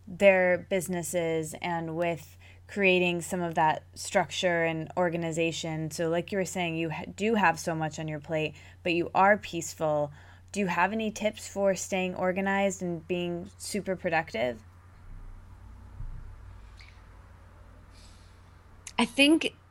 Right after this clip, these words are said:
Speaker 2: being super productive means you've gotta get really organized. You've gotta be really organized. And, um, I think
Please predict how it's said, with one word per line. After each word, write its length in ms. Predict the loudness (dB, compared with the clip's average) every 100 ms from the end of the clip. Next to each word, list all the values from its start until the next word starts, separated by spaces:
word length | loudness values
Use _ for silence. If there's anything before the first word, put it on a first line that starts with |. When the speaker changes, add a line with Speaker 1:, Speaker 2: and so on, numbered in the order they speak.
| -10 0
Speaker 2:
being 320 | 6 8 8
super 420 | 6 4 2 0 -2
productive 840 | -2 2 0 0 0 0 -2 -4
means 720 | -2 0 0 2 2 0 -2
you've 160 | -6 -2
gotta 200 | 0 0
get 200 | 0 -2
really 260 | 0 0 0
organized. 840 | -2 -4 -6 -4 -4 -2 2 0 -2 _ _ -20 -20 -2
You've 240 | -2 0
gotta 280 | 4 6 6
be 160 | 4 2
really 300 | 4 4 2
organized. 680 | 2 0 0 0 0 -2
And, 400 | 0 0 2 0 -4 -18 -20 -20 _
um, 400 | 0 2 2 0 -2
I 80 | 0
think 400 | 2 0 -2